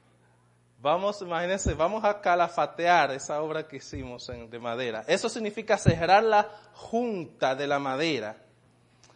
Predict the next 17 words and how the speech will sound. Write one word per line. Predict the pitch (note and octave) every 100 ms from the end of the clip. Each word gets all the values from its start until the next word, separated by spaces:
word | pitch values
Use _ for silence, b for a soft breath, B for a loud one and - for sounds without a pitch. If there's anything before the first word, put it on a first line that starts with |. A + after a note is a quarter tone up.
| b b _ -
"La | E3+ G3 -
calafatearás | A3+ B3+ C#4 - A3+ A3+ G3+ G#3 A3
con | A3+ G#3+ F#3+
brea". | G3+ C4+ A3 C3+ -
¿Qué | - A#3
es | A3+
brea? | G3 E3 G#2 - - _ _ _ _ _ _ _ _ _ _ -
Brea | A#2+ B3+ B3 D3 C3 - - _ _ _
era | F3 G3+ F#3 F3
como | - D#3 D#3 D#3+
una | F#3
especie | F#3+ - F#3 F#3 F3+ D#3+
de, | D3+ A#2+ G#2+ - _ _ _ _ _ _ _ _
de | B2+ B2+ D#3+
un | F#3
líquido | G#3 G#3 G3+ F#3+
viscoso | F3 E3+ - G3+ G3 - - C3+